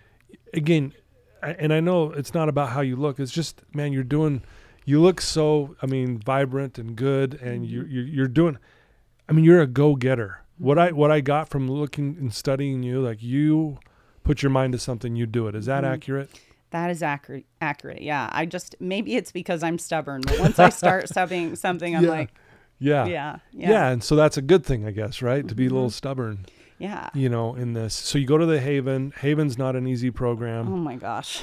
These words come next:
Speaker 1: Right? <laughs>
Speaker 2: <laughs> It was so brutal. Yeah. Yeah.
Speaker 1: So how long did you end up staying at the Haven?
Speaker 2: So I was there for three months, but then I moved into their sober living.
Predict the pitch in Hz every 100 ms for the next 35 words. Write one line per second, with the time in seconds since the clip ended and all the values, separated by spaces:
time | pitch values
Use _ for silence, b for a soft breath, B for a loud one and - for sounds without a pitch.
0 | - 123 139 165 175 - - - - -
1 | - - 285 254 196 220 175 - 147 147
2 | 151 - - 403 160 - 156 - 147 143
3 | - - 147 127 156 156 156 143 127 131
4 | 139 135 - - - 143 131 120 104 127
5 | 139 113 107 180 - 202 196 202 202 202
6 | 208 - 220 214 190 165 160 - 160 170
7 | 165 160 170 170 156 165 160 160 147 135
8 | - 131 139 131 123 82 85